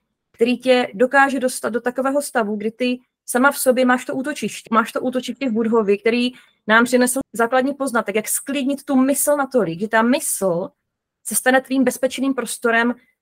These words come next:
v tom oceánu toho chaosu dnešního světa. A to je to, co se snaží ten buddhismus vysvětlit, ale protože to je natolik obšírné a není tady dost učitelů, kteří by to vysvětlovali v češtině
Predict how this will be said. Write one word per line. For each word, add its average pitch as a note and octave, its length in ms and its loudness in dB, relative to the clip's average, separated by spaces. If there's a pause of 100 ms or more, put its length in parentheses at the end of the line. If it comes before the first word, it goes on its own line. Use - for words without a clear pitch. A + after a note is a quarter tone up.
(200)
v - 60 -20
tom B3 220 4 (120)
oceánu B3 540 2
toho B3 180 -2
chaosu B3 400 -4
dnešního B3+ 400 0
světa. G#3+ 420 -6 (320)
A G#3+ 60 -2
to - 160 2
je D4 140 6
to, C#4+ 180 0
co C4+ 160 -6
se C#4 160 -4
snaží C4 640 -2 (140)
ten B3+ 300 4
buddhismus C4 720 -2 (200)
vysvětlit, B3 640 -2 (720)
ale A3+ 160 4
protože C4 300 0
to D4 60 4
je C#4 60 6
natolik C4 300 0
obšírné A#3+ 540 -2
a G3 100 -4
není B3+ 200 0
tady C4 140 0
dost A3 180 -6
učitelů, A3+ 480 -2
kteří G#3 220 -4
by A#3 100 -4
to B3+ 80 -4
vysvětlovali A#3+ 500 -2
v - 60 -8
češtině G3+ 540 -4